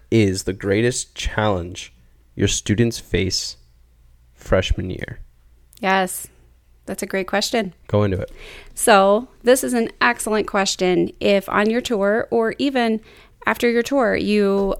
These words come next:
Speaker 2: are able to get into some of the buildings for a different department or program you're specifically interested in,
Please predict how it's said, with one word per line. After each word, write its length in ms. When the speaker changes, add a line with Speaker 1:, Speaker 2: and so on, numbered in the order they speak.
Speaker 2:
are 200
able 220
to 140
get 240
into 560
some 180
of 60
the 80
buildings 640
for 300
a 100
different 380
department 420
or 60
program 340
you're 140
specifically 600
interested 420
in, 240